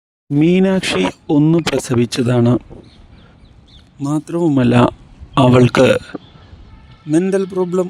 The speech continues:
ഉണ്ടായതിനെ തുടർന്ന് എൻ്റെ ഹോസ്പിറ്റലിൽ അഡ്മിറ്റും ചെയ്തിരുന്നു. എന്ത്?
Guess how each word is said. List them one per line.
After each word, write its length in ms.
ഉണ്ടായതിനെ 720
തുടർന്ന് 580
എൻ്റെ 300
ഹോസ്പിറ്റലിൽ 840
അഡ്മിറ്റും 600
ചെയ്തിരുന്നു. 600
എന്ത്? 240